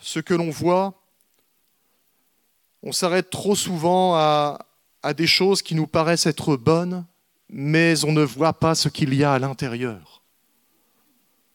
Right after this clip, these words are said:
Jésus ne s'arrête pas à un décor,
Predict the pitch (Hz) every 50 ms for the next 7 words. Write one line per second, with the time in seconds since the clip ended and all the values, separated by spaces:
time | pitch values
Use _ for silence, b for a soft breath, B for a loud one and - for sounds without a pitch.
0 | _ _ _ _ _ _ _ - - 143 165 165 135 160 185 190 175 160 - -
1 | 180 160 170 160 - _ 175 170 170 160 147 131 120 156 165 - - 175 165 165
2 | 170 175 175 - - -